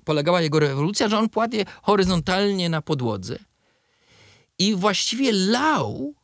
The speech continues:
nie z puszki nogą, chociaż czas-, czasami też, ale przez używanie patyków, które maczał w, w lepki, w, mm, farbie i później pozwalał tej farbie spływać z tych patyków na-,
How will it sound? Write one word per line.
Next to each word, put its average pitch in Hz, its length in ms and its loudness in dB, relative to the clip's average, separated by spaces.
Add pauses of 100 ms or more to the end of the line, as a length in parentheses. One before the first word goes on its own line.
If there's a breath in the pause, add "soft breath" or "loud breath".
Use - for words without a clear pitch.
(800)
nie 285 280 0
z - 300 0
puszki 208 440 0
nogą, 185 280 0
chociaż 254 280 -2
czas-, - 180 -6
czasami 131 420 -4
też, - 280 -8
ale 156 240 -4
przez - 680 -2 (420 loud breath)
używanie 175 580 0 (240 soft breath)
patyków, 185 540 0
które 170 180 0
maczał 160 460 2
w, - 300 -12 (260)
w 107 100 -6
lepki, 139 680 0
w, - 100 -18 (880)
mm, 113 540 0
farbie 123 640 -2 (520 soft breath)
i 160 80 -4
później 214 300 2
pozwalał 180 640 0
tej 165 260 -2
farbie 160 400 0
spływać 196 600 0
z - 280 -8
tych 143 140 -8
patyków 135 580 -6 (280)
na-, 139 200 0